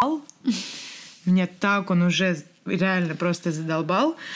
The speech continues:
Speaker 2: <clears throat>
Speaker 1: Да.
Speaker 2: Э, ну,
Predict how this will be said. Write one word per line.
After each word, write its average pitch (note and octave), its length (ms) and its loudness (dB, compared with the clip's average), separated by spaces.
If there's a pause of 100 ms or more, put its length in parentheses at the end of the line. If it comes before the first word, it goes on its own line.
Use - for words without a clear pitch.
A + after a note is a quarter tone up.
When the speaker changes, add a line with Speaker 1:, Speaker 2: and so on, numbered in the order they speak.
(440)
Speaker 2:
<clears throat> C#4 760 2
Speaker 1:
Да. A3+ 240 -2 (580)
Speaker 2:
Э, F3+ 640 0 (420)
ну, E4 360 4